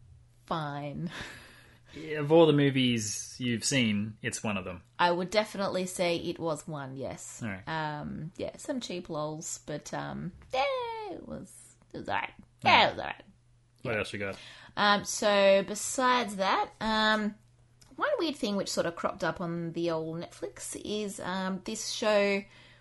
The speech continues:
Speaker 1: which looked instantly appealing to me as a weird alternative person, called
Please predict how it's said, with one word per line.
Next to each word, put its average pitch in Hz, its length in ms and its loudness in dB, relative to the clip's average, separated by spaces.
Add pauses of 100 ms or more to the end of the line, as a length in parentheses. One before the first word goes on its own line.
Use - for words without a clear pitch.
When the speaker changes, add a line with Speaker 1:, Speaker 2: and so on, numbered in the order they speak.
(120)
Speaker 1:
which - 200 -6
looked 202 280 -2
instantly 175 420 -4
appealing 160 420 -2
to 165 120 -12
me 175 180 -6
as 208 140 -8
a 160 360 -4
weird 170 220 -4
alternative 170 560 -6
person, 175 560 -6
called 175 480 -2